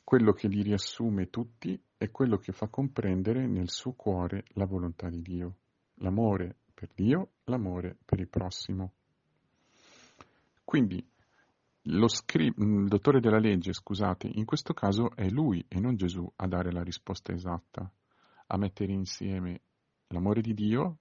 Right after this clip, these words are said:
la citazione di Deuteronomio, e l'amore del prossimo, la citazione di Levitico.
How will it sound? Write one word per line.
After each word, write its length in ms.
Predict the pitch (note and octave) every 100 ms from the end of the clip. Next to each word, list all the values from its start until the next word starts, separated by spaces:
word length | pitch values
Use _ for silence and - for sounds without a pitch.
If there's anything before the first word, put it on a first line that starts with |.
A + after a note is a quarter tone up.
| _
la 100 | G#2+
citazione 540 | - - F#2 - G2+
di 80 | F2+
Deuteronomio, 800 | F2 F2+ - G2+ G#2 F2 F2+ B2+ - _ _ _ -
e 80 | A#2
l'amore 280 | G2+ F#2+
del 140 | F2+ F2
prossimo, 560 | F#2+ F2 - - F2+
la 80 | F2+
citazione 680 | F2 - F#2+ - G2 F2 -
di 160 | - F2+
Levitico. 640 | E2 E2+ - - - F2